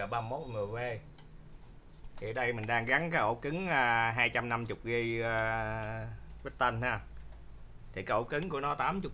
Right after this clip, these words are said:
gi, à, hiệu là Mechanic Data Technology gì nè. Thì cái men ổ cứng dưới này của nó hư bo hay gì rồi, nó không còn quay nữa ha. Thì mình sẽ thay thử từ cái ổ cứng, à,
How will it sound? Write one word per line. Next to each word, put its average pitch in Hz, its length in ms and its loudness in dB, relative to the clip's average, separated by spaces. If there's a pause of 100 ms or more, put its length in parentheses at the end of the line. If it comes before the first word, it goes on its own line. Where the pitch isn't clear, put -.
gi, 127 380 0
à, 123 760 0 (520)
hiệu 104 300 0
là 104 680 0
Mechanic 127 680 -4
Data 117 480 2
Technology 120 760 -4
gì 110 80 -4
nè. 92 120 -6 (320)
Thì 107 60 -6 (100)
cái 123 80 -6
men 120 600 -4 (680)
ổ 113 120 -6
cứng 165 280 -2
dưới 170 180 2
này 131 140 -2
của 131 120 -6
nó 151 200 -2
hư 131 260 -2
bo 127 280 6
hay 127 160 0
gì 104 120 0
rồi, 98 160 0
nó 127 80 -4
không 135 180 -6
còn 101 220 -2
quay 127 220 4
nữa 123 80 -4
ha. 139 200 -2 (1300)
Thì 107 80 -4
mình 104 300 -4
sẽ 143 520 0
thay 127 200 2
thử 113 280 0
từ 117 140 0
cái 135 140 -2
ổ 110 160 0
cứng, 196 360 -2
à, 123 760 2